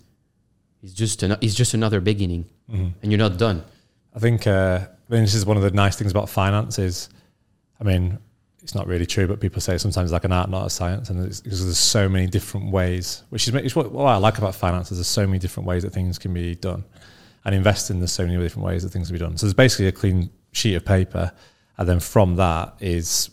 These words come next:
Speaker 2: what the deal looks like in the end. But in, in, in theory, um,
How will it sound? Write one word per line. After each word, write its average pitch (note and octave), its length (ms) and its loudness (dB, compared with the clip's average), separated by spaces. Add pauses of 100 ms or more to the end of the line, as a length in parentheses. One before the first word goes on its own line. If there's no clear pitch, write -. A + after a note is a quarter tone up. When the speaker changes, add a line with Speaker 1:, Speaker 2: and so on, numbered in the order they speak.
(120)
Speaker 2:
what E2+ 140 -8
the F2 80 -4
deal E2+ 240 2
looks F2+ 200 -2
like F#2+ 200 0
in F2+ 60 -2
the F2+ 80 2
end. G#2+ 280 0
But F#2 300 2
in, G2+ 260 0
in, F#2+ 320 2
in G2 160 2
theory, F#2 560 2 (680)
um, F2 520 -2